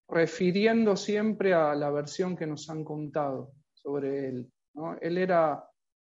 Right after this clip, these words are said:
eh, un hombre como nosotros, ya les digo, vivió, nació, vivió y murió como un hombre. Tuvo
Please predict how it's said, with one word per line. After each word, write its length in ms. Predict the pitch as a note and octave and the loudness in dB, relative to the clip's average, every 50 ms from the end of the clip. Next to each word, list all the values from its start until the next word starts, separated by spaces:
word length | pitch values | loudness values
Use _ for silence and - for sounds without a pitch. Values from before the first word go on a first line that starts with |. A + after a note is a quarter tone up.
| _ - | _ -10
eh, 540 | D3 C#3 C#3 C#3 C#3 C#3 C3+ C#3 - A3 - _ _ _ _ _ _ _ _ _ _ _ _ - | -8 -8 -8 -8 -8 -8 -10 -10 -14 -16 -20 _ _ _ _ _ _ _ _ _ _ _ _ -6
un 160 | E3+ E3+ F#3 | -2 0 0
hombre 300 | G3 G3+ G3+ G3 F#3+ E3 | 2 2 2 2 0 0
como 200 | - D#3+ D#3 D#3 | -2 -4 -4 -4
nosotros, 800 | D#3+ E3 D#3+ - A3+ G#3+ G#3+ G#3+ G#3 G#3+ A3 G#3+ - - - _ _ _ _ _ _ _ _ _ _ _ _ | -6 -6 -6 -4 -4 -4 -4 -2 -2 -2 -2 -4 -6 -12 -20 _ _ _ _ _ _ _ _ _ _ _ _
ya 80 | D#3+ D#3 | -2 -2
les 120 | D3+ D3 | 0 0
digo, 240 | D#3+ D#3+ D3 C#3 C3+ | 0 0 0 -2 -2
vivió, 600 | C#3+ C#3 C#3+ D#3+ F3 F3 F3+ F3+ - - - - _ _ _ _ _ _ _ _ _ - | -2 -4 -2 -2 -2 0 0 -2 -4 -8 -16 -20 _ _ _ _ _ _ _ _ _ -8
nació, 340 | E3 D#3+ - - - G#3 F#3+ | -6 -6 -2 0 2 2 4
vivió 280 | E3+ D#3 D#3 E3 F3 | 2 2 2 0 0
y 40 | F3 | 0
murió 400 | E3+ D#3 D3+ D3+ F3 F3 D#3+ - | -2 -2 -2 -2 0 0 0 -2
como 160 | - C3+ C3 | -2 -4 -6
un 80 | C3+ D3 | -4 -4
hombre. 400 | C#3+ C#3 C3 C3+ C3 C3 C3+ - _ _ _ _ _ _ _ _ _ _ _ _ | -4 -4 -4 -4 -4 -8 -12 -14 _ _ _ _ _ _ _ _ _ _ _ _
Tuvo 580 | - D#3 D3+ D#3 D3+ C#3+ C3+ C3+ - - - | 0 4 6 6 4 4 2 -2 -4 -10 -16